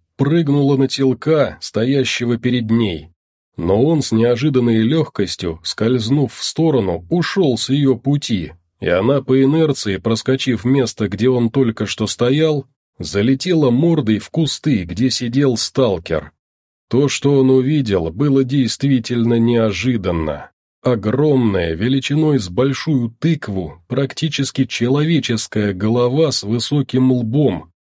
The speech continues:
на котором виднелась свежая ссадина от мощнейшего тычка копытом телка. Черные смоляные волосы, соразмерно с головой большой рот с короткими толстыми зубами-терками,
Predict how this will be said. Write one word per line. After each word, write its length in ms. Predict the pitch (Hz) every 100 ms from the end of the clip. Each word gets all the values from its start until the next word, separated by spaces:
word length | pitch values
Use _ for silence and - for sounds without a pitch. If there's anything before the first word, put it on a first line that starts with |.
| _
на 140 | 82 85
котором 460 | 101 147 139 120
виднелась 540 | 110 110 135 143 120 -
свежая 580 | - 117 135 120 113
ссадина 640 | 104 - - 151 131 107 107
от 260 | 127 -
мощнейшего 920 | 131 127 - 135 151 147 - 135 135
тычка 540 | 131 127 - - 147 131
копытом 640 | 131 127 - 139 131 123
телка. 640 | - 131 131 - 98 71 - _ _ _ _
Черные 580 | - 92 104 120 131 135
смоляные 680 | 123 127 131 127 127 131 131
волосы, 720 | 120 135 110 90 - 82 - _ _
соразмерно 720 | - 87 95 90 135 131 127
с 60 | 110
головой 540 | 123 127 123 120 143
большой 640 | 110 117 120 - 135 127
рот 360 | 110 120 143 -
с 100 | -
короткими 680 | - 110 131 139 - 131 131
толстыми 640 | 127 131 135 - 127 127
зубами-терками, 1300 | 120 98 117 131 135 131 - 135 120 - 90 80